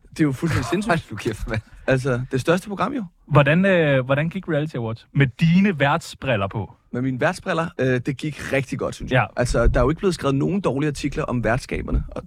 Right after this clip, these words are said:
Speaker 1: og det tror jeg er positivt.
Speaker 3: Nå, det er meget godt.
Speaker 1: Ja.
Speaker 3: Hvordan bliver man vært til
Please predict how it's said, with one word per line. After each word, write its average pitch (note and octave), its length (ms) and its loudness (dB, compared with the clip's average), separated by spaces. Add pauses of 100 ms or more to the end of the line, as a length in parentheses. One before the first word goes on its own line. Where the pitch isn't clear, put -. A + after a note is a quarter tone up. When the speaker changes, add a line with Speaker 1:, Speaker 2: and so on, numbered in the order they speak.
(160)
Speaker 1:
og - 160 -4
det F3 120 -4
tror - 200 -2
jeg - 100 0
er - 40 -2 (120)
positivt. E3+ 380 -2 (140)
Speaker 3:
Nå, A2 120 2
det F#2+ 100 0
er F3 60 8
meget F3+ 200 6
godt. B2+ 160 -6 (200)
Speaker 1:
Ja. C3+ 100 2 (340)
Speaker 3:
Hvordan D3+ 380 6
bliver F#3+ 140 2
man C3+ 340 2
vært B2+ 420 2 (520)
til D#3 280 2